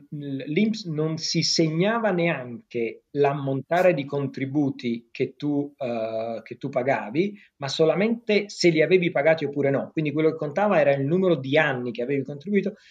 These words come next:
L'Inps incomincia a fare questo lavoro, eh, di, di segnarsi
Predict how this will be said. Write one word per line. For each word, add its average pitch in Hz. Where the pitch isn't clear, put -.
L'Inps 247
incomincia 196
a 160
fare 165
questo 151
lavoro, 147
eh, 127
di, 143
di 135
segnarsi 151